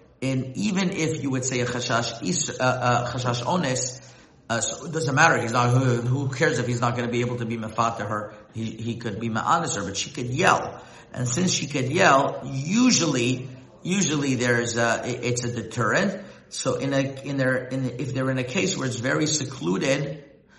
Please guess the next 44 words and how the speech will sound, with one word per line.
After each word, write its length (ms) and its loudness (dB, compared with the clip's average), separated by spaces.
so 140 -6
there 140 4
would 140 4
be 100 2
no 240 2
heter 480 2
of 200 -4
yichud, 460 -4
because 300 -6
then 140 -2
even 160 -4
if 120 -4
she 140 -6
yells, 500 4
you 120 -6
know, 160 0
he 100 -2
could 180 -6
shut 200 2
her 100 2
up 160 0
quickly. 500 0
But 120 -8
if 80 -6
it's 140 -4
in 100 0
a 60 0
case 420 2
where 140 -4
it's 120 -4
more 300 2
public, 380 2
even 200 -4
though 80 -2
it's 100 -2
mamash 380 -2
not 160 -4
petach 300 -4
patuach, 800 4
it 260 2
would 220 0
be 160 2
a 80 2
heter. 420 -2